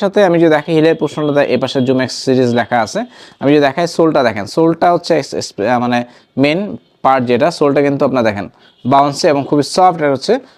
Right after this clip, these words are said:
সোল পাচ্ছেন। সোলটা কিন্তু হচ্ছে আপনার দেখেন, আপনি হাত দিয়ে চাপ দিলে দেখবেন বাউন্সে একটা হচ্ছে ফিল পাবেন। ভিতরে ইনসোলটা যদি দেখাই, ভিতরে ইনসোলটা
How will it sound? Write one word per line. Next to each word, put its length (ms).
সোল 240
পাচ্ছেন। 300
সোলটা 300
কিন্তু 220
হচ্ছে 200
আপনার 180
দেখেন, 220
আপনি 100
হাত 200
দিয়ে 140
চাপ 240
দিলে 220
দেখবেন 220
বাউন্সে 320
একটা 120
হচ্ছে 240
ফিল 240
পাবেন। 220
ভিতরে 280
ইনসোলটা 440
যদি 180
দেখাই, 260
ভিতরে 200
ইনসোলটা 340